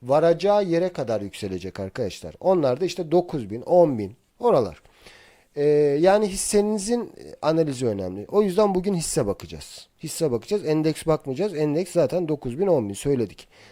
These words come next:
Dokuz binde düzeltme yapar, yapmazsa ne dedik? On bine gider, oradan düzeltme yapar. Ama dokuz binden yapacağı düzeltme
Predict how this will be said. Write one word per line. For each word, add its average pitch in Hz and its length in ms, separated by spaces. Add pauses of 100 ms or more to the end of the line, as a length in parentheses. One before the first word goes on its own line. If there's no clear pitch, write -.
(140)
Dokuz 214 320
binde 190 200
düzeltme 196 380
yapar, 170 340
yapmazsa 180 560
ne 202 120
dedik? 165 340
On 202 260
bine 123 160
gider, 151 260
oradan 190 400
düzeltme 107 380
yapar. 90 360 (500)
Ama 185 260
dokuz 196 340
binden 196 220
yapacağı 180 540
düzeltme 180 460